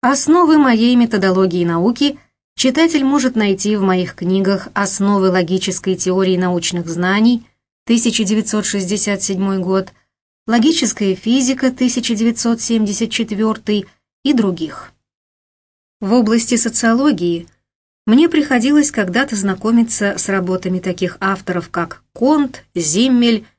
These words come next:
Дюркгейм, Спенсер, Парето, Вебер, Веблен и многие другие. Само собой разумеется, я досконально изучал марксистскую концепцию общества.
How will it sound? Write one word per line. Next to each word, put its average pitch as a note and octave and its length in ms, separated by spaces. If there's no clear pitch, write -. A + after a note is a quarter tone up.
Дюркгейм, G3 960
Спенсер, F3+ 840
Парето, F#3+ 680
Вебер, A3+ 720
Веблен E3+ 600
и F3+ 160
многие D#3+ 400
другие. D#3+ 480
Само D4 300
собой D4+ 320
разумеется, B3+ 680
я G#3+ 160
досконально G#3+ 800
изучал F3+ 460
марксистскую F3+ 680
концепцию E3+ 680
общества. - 600